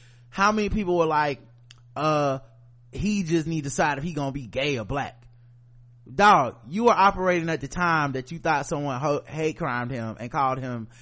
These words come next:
uh, racist slurs and homophobic slurs, and you decided that he needed to pick one.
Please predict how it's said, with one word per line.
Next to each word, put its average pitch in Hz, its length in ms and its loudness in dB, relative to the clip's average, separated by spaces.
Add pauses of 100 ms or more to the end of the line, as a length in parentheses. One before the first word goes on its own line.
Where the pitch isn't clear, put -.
(300)
uh, 104 280 -10
racist 175 420 0
slurs 165 480 0
and 156 260 -4
homophobic 127 460 -6
slurs, 117 340 -4
and 117 180 -10
you 214 400 4
decided 127 580 -2 (560)
that 151 180 2
he 190 160 0
needed 165 240 0
to 139 100 -6
pick 175 400 0
one. 113 560 -4